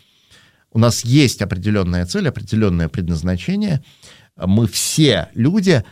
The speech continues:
созданы для того, чтобы познать Бога и возрадоваться Ему вовеки.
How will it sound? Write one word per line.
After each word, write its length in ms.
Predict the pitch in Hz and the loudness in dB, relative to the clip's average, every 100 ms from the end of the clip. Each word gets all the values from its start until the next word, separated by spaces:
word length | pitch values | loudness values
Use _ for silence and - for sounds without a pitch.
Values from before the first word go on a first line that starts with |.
| _ | _
созданы 720 | - - 160 175 - 156 143 | -6 0 2 2 2 -2 -2
для 240 | 107 107 127 | 0 0 0
того, 320 | 107 95 101 | 0 -2 -2
чтобы 260 | 95 92 85 | -4 -4 -4
познать 400 | 90 82 87 78 | -4 -4 -4 -4
Бога 300 | 98 110 85 | -2 -2 -2
и 20 | |
возрадоваться 680 | 78 80 82 78 71 - 71 | -2 -4 -6 -4 -8 -8 -8
Ему 200 | 71 69 | -8 -8
вовеки. 460 | 76 69 - - | -6 -8 -10 -16